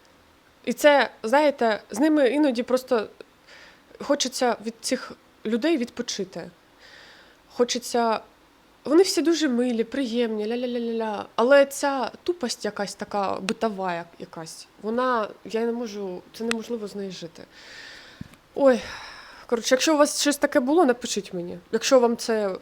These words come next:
знаєте, нормально писати, бо мені іноді навіть це, таке розповідати не хочеться, тому що думаю, «Боже, ну який це все жах.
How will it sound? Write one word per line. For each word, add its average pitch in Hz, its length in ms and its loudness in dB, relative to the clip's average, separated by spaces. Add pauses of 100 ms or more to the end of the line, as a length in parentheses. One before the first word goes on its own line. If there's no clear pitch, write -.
знаєте, 220 280 0
нормально 214 400 4
писати, 226 360 0
бо 202 120 -2
мені 240 320 2
іноді 226 280 4
навіть 226 280 2
це, 240 100 0
таке 240 340 2
розповідати 262 460 2
не 233 100 0
хочеться, 214 380 -4
тому 240 200 -6
що 240 140 -6
думаю, 240 220 -2
«Боже, 233 240 -2
ну 247 80 0
який 277 260 4
це 262 140 -2
все 254 180 0
жах. 170 380 -4